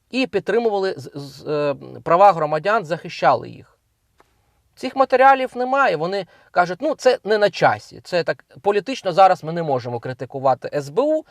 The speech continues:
Т Ц К, це ж, ну, та-, така ж обстановка, і ми ж не можемо».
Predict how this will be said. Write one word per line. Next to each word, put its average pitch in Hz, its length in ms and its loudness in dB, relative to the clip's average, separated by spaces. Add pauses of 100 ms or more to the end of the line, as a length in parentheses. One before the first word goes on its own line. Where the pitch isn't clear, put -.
(160)
Т 143 140 -2
Ц 185 160 -6
К, 247 220 4
це - 180 -6
ж, - 140 -14 (180)
ну, 220 100 -6
та-, - 140 -12
така 175 360 2
ж 160 80 -2
обстановка, 165 800 2
і 131 220 -10
ми 143 180 -6
ж 135 100 -14
не 147 80 -8
можемо». 139 600 -6